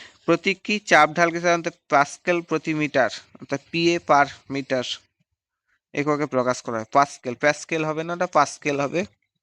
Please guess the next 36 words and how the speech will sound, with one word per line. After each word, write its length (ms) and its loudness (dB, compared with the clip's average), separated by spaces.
একটু 220 -4
টাইপিং 360 2
মিস্টেক 340 -4
হয়ে 120 -2
গেছে। 280 -6
তিন 180 4
প-, 100 0
থ্রি 180 0
পয়েন্ট 260 -2
টুতে 260 0
এটা 140 6
আছে 120 4
দেখো, 180 2
জলবায়ু 460 2
অঞ্চল 300 -2
বলতে 240 -4
কি 160 -4
বোঝো? 380 0
এই 60 -4
কোশ্চেনগুলো 460 -4
বারবার 420 4
এসছে, 440 -2
ভালো 200 -2
করে 120 -2
দেখবে। 380 -2
আমি 160 -4
লাস্টে 560 0
পরীক্ষার 400 -4
পাঁচ 140 0
সাত 180 -4
দিন 160 -6
আগে 120 -2
একটা 180 -2
সাজেশন 380 -2
মতো 260 -6
দেবো। 280 -4